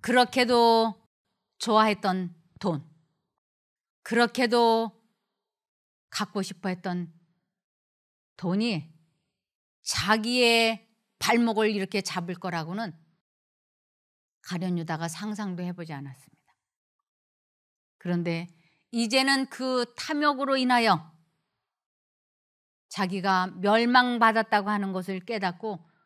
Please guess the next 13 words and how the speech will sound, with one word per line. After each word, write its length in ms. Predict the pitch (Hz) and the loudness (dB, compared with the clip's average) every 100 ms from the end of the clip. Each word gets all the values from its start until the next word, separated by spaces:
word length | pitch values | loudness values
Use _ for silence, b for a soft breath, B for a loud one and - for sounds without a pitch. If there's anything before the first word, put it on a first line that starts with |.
| b _ - | b _ -8
그는 320 | 214 196 180 | -4 -2 -4
견딜 380 | 151 196 208 233 | -4 -4 -2 -4
수 180 | - | -2
없는 300 | 214 208 208 196 _ _ _ _ - | -2 -2 -4 -6 _ _ _ _ -12
두려움에 680 | - 190 180 202 226 160 _ _ _ _ _ _ | -4 0 2 0 -2 -4 _ _ _ _ _ _
그 240 | - 175 | -8 -8
돈을 440 | 175 170 226 403 _ _ _ _ _ _ _ | -6 -6 -6 -8 _ _ _ _ _ _ _
집어던지고 720 | - 160 170 170 151 156 180 349 _ _ _ _ _ | -18 -8 -8 -6 -8 -8 -10 -10 _ _ _ _ _
스스로 540 | - - 220 226 214 185 | -14 -12 -12 -12 -8 -8
가서 200 | 175 175 | -8 -8
목매어 540 | 160 151 156 143 139 _ _ _ _ _ | -6 -6 -6 -8 -10 _ _ _ _ _
죽었던 400 | - 156 139 151 | -12 -8 -6 -6
것입니다. 500 | 135 - - - - | -10 -12 -16 -18 -20